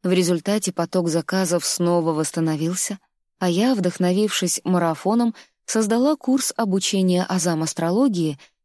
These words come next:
и теперь выполняю свое предназначение —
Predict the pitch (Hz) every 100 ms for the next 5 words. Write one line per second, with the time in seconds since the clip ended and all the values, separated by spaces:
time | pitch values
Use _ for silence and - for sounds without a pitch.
0 | _ 208 233 247 320 285 262 240 208 233
1 | 240 226 185 175 185 185 180 165 165 -
2 | 151 147 143 139